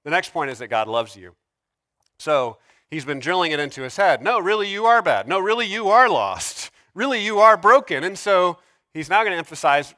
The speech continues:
but God loves you, okay? God loves you. He doesn't just leave you in your lostness, right? It was kinda harsh. The Numbers twenty-one story was kinda harsh, right? Fiery serpents biting people, that's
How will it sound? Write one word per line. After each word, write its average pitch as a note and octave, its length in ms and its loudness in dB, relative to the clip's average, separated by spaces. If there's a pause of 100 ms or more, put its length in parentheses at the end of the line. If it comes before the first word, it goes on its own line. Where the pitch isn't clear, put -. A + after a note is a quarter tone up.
(480)
but F3+ 140 -2
God F#3+ 200 2
loves B3 260 0
you, F#2+ 240 -18 (280)
okay? B3 380 -2 (720)
God G3 220 -12
loves G#3 280 -4
you. A#2 100 -16
He C3 80 -12
doesn't G3+ 240 -8
just G3 180 -16
leave F#3 520 -10
you F3+ 140 -8
in D3 80 -10
your D3 120 -8
lostness, F3+ 600 -2
right? F3+ 280 2 (320)
It F3 80 -4
was F3 120 -8
kinda A3+ 320 2
harsh. G3 540 2
The D#3 120 -14
Numbers E3+ 260 -6
twenty-one E3+ 380 -6
story F#3 320 -8
was E3 120 -12
kinda E3 220 -2
harsh, E3 360 0
right? D#3 280 0
Fiery D3 320 0
serpents D#3 360 -12
biting C#3+ 260 0
people, D#3+ 260 -10
that's C#3+ 200 -6